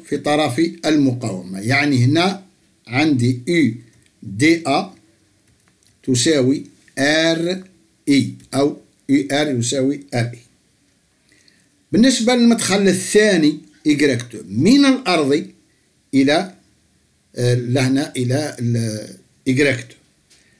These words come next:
هنا الطر-، التوتر في طرف المكثفة، يعني لهنا يو آ بي، لاحظ يو آ بي في عوض يو بي آ. لاحظ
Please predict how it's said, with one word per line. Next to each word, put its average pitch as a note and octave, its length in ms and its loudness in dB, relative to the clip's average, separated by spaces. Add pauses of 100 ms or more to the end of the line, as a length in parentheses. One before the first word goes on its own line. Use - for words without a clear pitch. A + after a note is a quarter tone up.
(160)
هنا D#3 260 2
الطر-، F3+ 580 0
التوتر D#3+ 680 -2
في D3+ 140 -8
طرف D3 380 -4
المكثفة، D#3+ 880 -4 (1000)
يعني D3 480 2
لهنا C#3 580 -2 (840)
يو A#3+ 420 4
آ E3 160 2
بي، C3+ 300 -2 (420)
لاحظ B2+ 360 -2 (220)
يو G3 340 2 (200)
آ C3+ 140 2
بي E3 380 -2 (380)
في C#3 160 0
عوض F#3+ 400 0 (340)
يو G#3 360 2
بي D#3 300 -2
آ. G2 160 -10 (2000)
لاحظ B2+ 280 -4